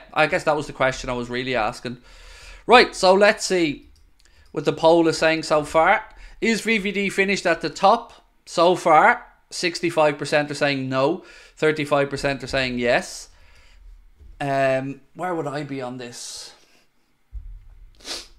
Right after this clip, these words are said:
I would probably be, he's on the decline.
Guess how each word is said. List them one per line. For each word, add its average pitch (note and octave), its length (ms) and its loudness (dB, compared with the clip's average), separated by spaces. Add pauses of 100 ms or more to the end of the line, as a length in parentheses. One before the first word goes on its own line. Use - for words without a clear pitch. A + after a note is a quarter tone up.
I F3 120 2
would F3 180 -4
probably E3+ 600 2
be, D3+ 640 -4 (1800)
he's D#3 180 -2
on D#3+ 160 4
the D3 100 -4
decline. C3 560 -4